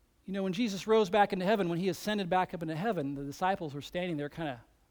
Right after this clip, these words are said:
gawking up into the heavens like you would have. Acts one says, "While they were gazing into heaven as he went, behold, two men stood by them in white robes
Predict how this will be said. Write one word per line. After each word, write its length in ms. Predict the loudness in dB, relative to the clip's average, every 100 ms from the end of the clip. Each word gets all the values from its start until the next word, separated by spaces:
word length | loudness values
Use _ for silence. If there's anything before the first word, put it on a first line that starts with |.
| _ _ _ _ _ _ _ _ _ _ _ _ _ _ -14
gawking 420 | -4 -2 -2 -4 -6
up 120 | -8
into 120 | -10
the 60 | -8
heavens 420 | -8 -8 -8 -10
like 160 | -10
you 120 | -10 -8
would 160 | -6
have. 260 | -6 -6 -8 -14 -20 -20 _ _ _ _ _ _ _ _ _ _ _ _ _ _ _ _ _ _ -8
Acts 240 | -6 -6 -6
one 220 | -6 -6
says, 320 | -4 -4 -2
"While 200 | 0 2
they 120 | 0
were 100 | -2
gazing 480 | -2 -2 -2 0 -2
into 160 | -2 -2
heaven 320 | -2 -2 -4
as 300 | -6 -8 -6
he 120 | -8
went, 300 | -4 -6 -6
behold, 460 | -8 -6 -4 -6 -6
two 200 | -4 0
men 400 | 0 -2 -6 -14
stood 340 | -16 -6 -2
by 220 | 4 4 4
them 260 | 2 -2
in 140 | -6 -4
white 260 | -4 -2
robes 800 | -2 -2 -4 -10 -18 -18 -18